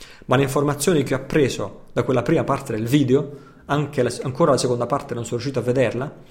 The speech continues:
mi fanno capire che se le cose stanno come afferma Malanga potremmo essere parassitati ogni notte, non solo dato che una parte di questi alieni chiamati,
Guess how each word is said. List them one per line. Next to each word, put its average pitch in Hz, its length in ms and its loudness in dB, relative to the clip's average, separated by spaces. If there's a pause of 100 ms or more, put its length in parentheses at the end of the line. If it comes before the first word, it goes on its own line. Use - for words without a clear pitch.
(440)
mi 151 120 2
fanno 156 180 2
capire 139 320 2
che 135 160 0
se 151 140 4
le 151 80 2
cose 170 200 0
stanno 139 280 -2
come 127 160 -2
afferma 123 320 -2
Malanga 113 420 -2
potremmo 131 380 -2
essere 127 260 -4
parassitati 131 640 -2
ogni 123 180 0
notte, 117 480 -4 (260)
non 139 200 0
solo 143 220 2
dato 127 300 0
che - 100 -4
una 120 100 -4
parte 139 300 -2
di 120 60 -2
questi 131 240 -2
alieni 127 400 2
chiamati, 127 640 -4